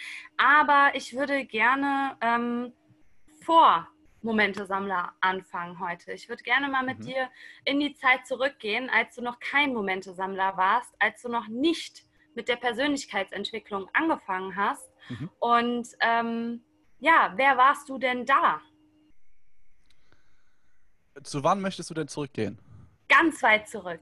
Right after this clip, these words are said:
Speaker 1: Ich würde am liebsten, ähm, ja,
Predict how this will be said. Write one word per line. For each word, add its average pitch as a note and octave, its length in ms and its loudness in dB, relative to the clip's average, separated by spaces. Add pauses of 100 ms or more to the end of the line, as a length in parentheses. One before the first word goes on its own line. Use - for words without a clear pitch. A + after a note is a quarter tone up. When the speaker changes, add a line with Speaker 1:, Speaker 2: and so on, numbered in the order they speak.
Speaker 1:
Ich A#3+ 180 -8
würde C#4+ 180 4
am B3+ 220 2
liebsten, E4 760 -2 (100)
ähm, C4+ 520 2 (1080)
ja, A#3 180 6